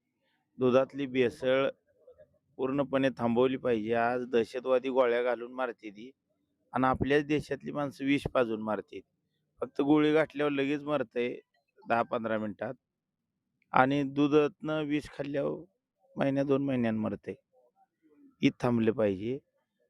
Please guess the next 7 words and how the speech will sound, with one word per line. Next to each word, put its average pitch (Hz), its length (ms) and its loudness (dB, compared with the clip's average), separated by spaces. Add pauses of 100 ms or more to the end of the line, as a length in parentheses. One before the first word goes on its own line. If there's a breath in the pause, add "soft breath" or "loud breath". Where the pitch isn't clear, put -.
(160)
आणि 143 280 2
संपूर्ण 151 560 0
शेतकऱ्याचा 131 560 -2
सातबारा 123 540 0
कोरा 117 320 0
झाला 98 260 -4
पाहिजे. 101 300 -14